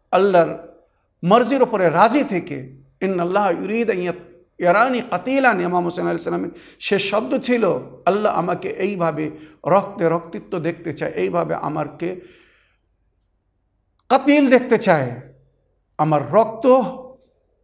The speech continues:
ইসলামের জীবনের কারণ হবে, আমার রক্ত দিয়ে আমি ইসলামকে বাঁচিয়ে যাচ্ছি। যদি আমি জীবন দান না দেই আর এজিদের কথা মেনে নেই, খোদা না করুক,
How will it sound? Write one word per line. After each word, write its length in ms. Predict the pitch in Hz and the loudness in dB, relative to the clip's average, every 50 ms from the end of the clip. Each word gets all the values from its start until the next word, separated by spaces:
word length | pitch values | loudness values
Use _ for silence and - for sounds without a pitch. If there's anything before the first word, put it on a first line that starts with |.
| _ _ | _ _
ইসলামের 800 | 180 175 - - 196 170 165 160 160 165 160 160 156 - - - - _ _ _ _ - | -6 -4 -4 -2 -2 -2 0 0 -2 -4 -6 -8 -10 -16 -20 -20 -20 _ _ _ _ -20
জীবনের 520 | 131 - - 196 190 202 247 254 254 180 165 | -12 -6 -4 -2 0 0 0 0 0 -2 0
কারণ 320 | - 175 165 180 190 175 | 0 0 2 2 0 0
হবে, 320 | 151 151 143 127 139 135 135 - - - _ - | -2 -4 -4 -6 -8 -10 -12 -14 -20 -20 _ -6
আমার 320 | 151 151 151 143 127 123 | -4 -2 -2 -2 -2 0
রক্ত 300 | 156 208 214 - - - | -2 -2 -2 -2 -6 -8
দিয়ে 260 | 185 160 156 160 165 | -6 -6 -4 -4 -4
আমি 140 | 160 156 160 | -4 -4 -6
ইসলামকে 580 | 156 147 - 165 156 147 147 - 160 156 - - - - _ _ | -6 -8 -8 -8 -10 -10 -8 -10 -12 -12 -14 -18 -20 -20 _ _
বাঁচিয়ে 360 | 135 139 175 185 185 208 196 170 | -2 0 0 0 0 -2 -2 0
যাচ্ছি। 320 | 165 151 - - - 131 | -2 -4 -4 -6 -12 -12
যদি 300 | 123 143 180 190 220 202 | -8 -8 -6 -4 -4 -2
আমি 180 | 175 160 160 151 | -2 -2 -2 -4
জীবন 380 | 131 156 151 151 156 160 156 | -4 -4 -4 -4 -6 -6 -6
দান 200 | 147 165 147 151 | -6 -6 -6 -6
না 200 | 151 160 185 196 | -2 0 0 2
দেই 320 | 196 202 208 214 208 202 - - - - _ _ _ _ _ _ _ _ _ _ _ _ _ _ _ _ _ | 2 2 0 0 0 -6 -10 -16 -20 -20 _ _ _ _ _ _ _ _ _ _ _ _ _ _ _ _ _
আর 140 | - 156 156 | 0 2 2
এজিদের 480 | 165 - 208 208 214 254 226 240 214 226 | 2 2 2 2 2 4 4 4 4 4
কথা 240 | 214 196 - 185 190 | 2 0 0 0 0
মেনে 260 | 185 180 185 202 196 | 0 0 0 0 -2
নেই, 160 | 202 208 208 | -2 -2 -4
খোদা 280 | - 208 196 185 190 190 | -4 -4 -2 -2 0 0
না 120 | 196 180 | 0 -2
করুক, 520 | 190 190 190 202 226 240 247 - - - | -2 0 0 0 0 0 -2 -8 -16 -20